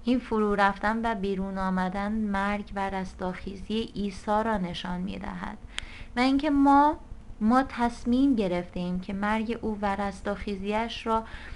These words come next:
مرگ و رستاخیزی خود کنیم. به همین دلیل است که این کار باید به شکل قوس باشد و نه آب پاشیدن. نگاهی به رومیان شش باب سه و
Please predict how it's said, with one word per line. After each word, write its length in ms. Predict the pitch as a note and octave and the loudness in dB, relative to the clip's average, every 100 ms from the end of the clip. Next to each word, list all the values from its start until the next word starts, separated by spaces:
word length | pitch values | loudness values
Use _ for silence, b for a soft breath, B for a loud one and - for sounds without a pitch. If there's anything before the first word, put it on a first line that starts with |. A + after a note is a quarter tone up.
| B - | B -2
مرگ 400 | G#3+ A#3 A#3 A3+ | 2 4 2 0
و 140 | G3+ F#3+ | 0 2
رستاخیزی 840 | F#3+ F#3 G3 F#3+ - F#3+ G3+ A3+ | 0 -2 -4 -4 -4 -6 -2 -4
خود 320 | A3 - A3 | -4 -4 -6
کنیم. 400 | - F3+ F3 F3+ | -4 -6 -6 -4
به 120 | F#3 A#3 | -2 -2
همین 360 | C4 D4 C4+ | 0 2 2
دلیل 340 | F#3+ E3+ E3 E3+ | 2 0 -2 -4
است 280 | E3+ - | -6 -8
که 80 | - | -8
این 180 | G3+ G#3+ | -4 -4
کار 260 | A3+ A3 G#3+ | -2 0 0
باید 380 | G#3 G3+ G#3+ | -2 -2 -2
به 60 | G#3 | -4
شکل 380 | F#3 G#3+ G#3+ A3+ | -6 -6 -6 -8
قوس 420 | - G3+ G3+ - | -2 -2 -2 -4
باشد 400 | - E3+ - F3 - - | -6 -6 -6 -8 -8 -2
و 120 | G3+ | 0
نه 180 | G#3 A3 | 0 0
آب 300 | E3+ D#3 - | 0 -2 -4
پاشیدن. 600 | E3 E3+ - F#3 E3 - B B B B | -8 -6 -6 -6 -8 -10 B B B B
نگاهی 400 | A3+ A#3 C4+ D#4 | 0 2 2 2
به 200 | D4 C4+ | 2 2
رومیان 640 | A3 G3+ F#3+ F#3+ F#3+ A3+ | 2 0 0 0 0 0
شش 540 | B3 - A3 B3 C#4 - B B B | -2 -4 -4 -4 -4 -8 B B B
باب 380 | G#3 G#3+ F#3+ F3 | 8 8 8 2
سه 560 | F3 - F3+ F#3+ A3 D#4+ B B G3 | -2 -6 -2 0 0 -2 B B 2
و 160 | F3+ | 4